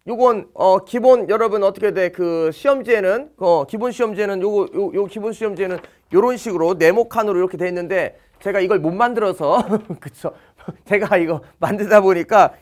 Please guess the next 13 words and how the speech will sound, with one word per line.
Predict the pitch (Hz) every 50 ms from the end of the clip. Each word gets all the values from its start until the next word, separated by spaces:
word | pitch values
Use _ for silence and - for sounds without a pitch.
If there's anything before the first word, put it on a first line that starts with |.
| _ -
요렇게 | 165 208 247 202
못 | 185 165 190 202
만들어가지고 | 220 226 233 214 214 208 160 175 170 151 160
요렇게 | 175 208 208 - -
한 | 202 185
거니까 | 160 170 160 156 - 170 151
이해해 | 147 160 196 214 -
주시기 | 185 170 143 135
바랍니다, | 147 170 165 - - 160 151 151 143
여러분. | 135 139 135 113 131 147 190 196 _ _ _ _
<laughs> | 151 - 170 - _ _
이해해 | - 170 180 185
주세요. | 180 170 156 180 160 139 123 160 214 -